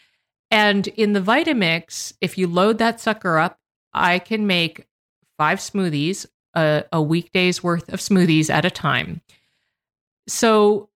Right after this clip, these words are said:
the first thing about these smoothies I wanna say that came up and was, like, causing a big kerfuffle was I don't use fancy to-go cups. I don't, I didn't even know those were a thing until people started asking me about them.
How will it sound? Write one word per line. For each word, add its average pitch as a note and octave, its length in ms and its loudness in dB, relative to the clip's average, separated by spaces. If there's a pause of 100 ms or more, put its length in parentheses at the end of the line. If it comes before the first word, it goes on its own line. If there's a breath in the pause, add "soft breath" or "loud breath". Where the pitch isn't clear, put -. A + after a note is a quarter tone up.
the A3 140 -2
first E4 360 -2
thing B3+ 140 -2
about F#3+ 220 -2
these E3 200 -8
smoothies D3+ 560 -6
I E3+ 80 -4
wanna D#3 220 -4
say C#3+ 600 -4
that D#3+ 160 -2
came E3 240 -2
up D#3 140 -2
and D#3 100 -4
was, D3 160 -4
like, - 280 -6 (320)
causing E3 300 0
a D#3 40 0
big D3+ 160 -2
kerfuffle C#3+ 540 -6
was F3 400 0 (500)
I G#3 160 2
don't E4 320 -2 (220)
use F#3 560 0 (400)
fancy D3 760 -2
to-go C3 280 -4
cups. - 460 -12 (220)
I D#3+ 140 2
don't, E3 280 0 (240)
I F3 80 0
didn't F#3+ 180 2
even D#3+ 180 0
know D3+ 120 0
those D#3+ 200 -4
were F3 100 -2
a D#3 40 0
thing D#3+ 260 -2
until E3 200 -2
people - 280 -6
started A#3+ 360 0
asking - 360 -2
me C4+ 80 -4
about C4 240 0
them. D4+ 220 -4